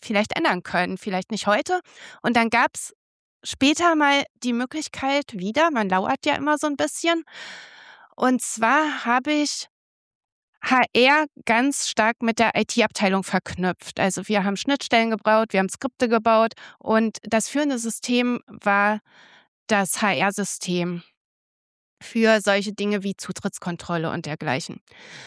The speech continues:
Und das heißt aber, dass das extrem wichtig war, dass unsere Datensätze immer sauber sind,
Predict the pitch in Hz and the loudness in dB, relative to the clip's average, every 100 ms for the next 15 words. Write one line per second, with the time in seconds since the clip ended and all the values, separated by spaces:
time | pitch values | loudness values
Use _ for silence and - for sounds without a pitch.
0 | - _ - 214 202 208 - 240 302 339 | -20 _ -6 -4 -2 -4 -2 0 0 0
1 | - 190 190 208 294 - _ _ 190 190 | -4 -2 0 -2 -2 -8 _ _ -2 -2
2 | 262 - - _ _ _ - 202 - - | -2 -6 -16 _ _ _ -4 -4 -4 -18
3 | _ - 233 226 - 247 220 254 285 233 | _ -6 -4 -2 0 0 0 -2 -2 0
4 | 214 208 - 214 185 185 214 302 285 294 | 0 0 -4 -8 -2 -2 -2 -2 -2 -2
5 | - - 285 285 247 285 311 320 302 311 | -4 -4 -2 0 0 0 0 -2 -4 -6
6 | 339 - | -6 -10